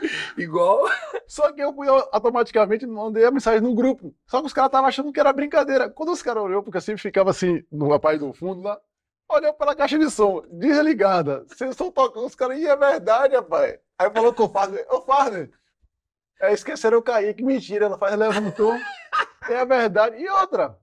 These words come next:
Speaker 2: o busão seguia a viagem, pô. E eu, ele falou, "Não, pega o Uber, eu táxi, pô, tal." Só que eu disse
Speaker 1: Teve que ir de Uber pro estádio.
Speaker 2: Isso, o desespero naquele momento,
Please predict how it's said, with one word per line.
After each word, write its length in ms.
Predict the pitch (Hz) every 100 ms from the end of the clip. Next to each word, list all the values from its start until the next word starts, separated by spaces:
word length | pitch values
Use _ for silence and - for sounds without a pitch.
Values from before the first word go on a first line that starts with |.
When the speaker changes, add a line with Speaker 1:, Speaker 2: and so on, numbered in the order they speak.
| _ _ _
Speaker 2:
o 80 | 349
busão 260 | 339 359 330
seguia 320 | - 370 381
a 20 |
viagem, 440 | 392 415 392 415 359
pô. 200 | - -
E 140 | 311 349
eu, 220 | 254 240 185 - _ - -
ele 100 | 175
falou, 160 | 214 240
"Não, 80 | 254
pega 260 | 262 175 190
o 100 | 202
Uber, 180 | 190 196
eu 120 | 208
táxi, 440 | 208 - 202 -
pô, 180 | 156 110
tal." 160 | 180 185 202 - _ - - _ _ _ -
Só 140 | - 220
que 80 | 254
eu 60 |
disse 260 | 196 240 226
Speaker 1:
Teve 180 | 214 247
que 80 | 233
ir 40 |
de 100 | 220
Uber 200 | 220 240
pro 100 | 185
estádio. 400 | 180 - 160 160
Speaker 2:
Isso, 220 | 233 240 202
o 60 |
desespero 600 | 156 185 202 151 - 190
naquele 260 | 185 180 175
momento, 680 | 165 131 139 220 240 113